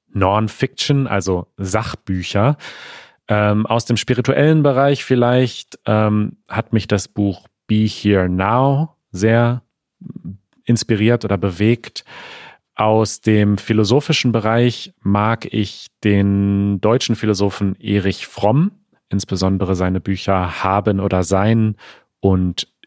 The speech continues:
Die Kunst des Liebens. Und im Bereich Beziehungen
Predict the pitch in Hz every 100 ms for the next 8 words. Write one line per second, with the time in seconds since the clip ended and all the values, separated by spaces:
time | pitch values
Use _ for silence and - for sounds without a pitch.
0 | _ - 104 101 95 - 117 110 - -
1 | - _ 95 - - 95 98 117 123 143
2 | 151 185 202 - - - - - - -
3 | _ _ _ 120 113 117 117 113 113 113
4 | 113 - 110 107 107 98 98 104 107 107
5 | 107 - - - - _ _ _ - 101
6 | 113 - 139 147 147 143 143 143 143 143